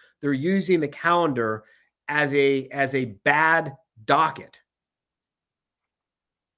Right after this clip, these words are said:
And so, you know, if no one ever taught you, look, I mean,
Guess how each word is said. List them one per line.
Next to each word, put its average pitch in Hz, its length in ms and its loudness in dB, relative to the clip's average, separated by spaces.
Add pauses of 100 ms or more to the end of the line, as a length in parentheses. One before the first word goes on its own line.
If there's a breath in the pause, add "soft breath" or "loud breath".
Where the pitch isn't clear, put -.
(600)
And 143 180 -2
so, 147 380 2
you 165 60 -4
know, 135 120 -2
if 135 120 -4
no 156 160 2
one 185 120 2
ever 165 160 2
taught 175 480 -2
you, 127 380 -2 (1300)
look, 180 180 2
I 156 80 2
mean, 151 260 -2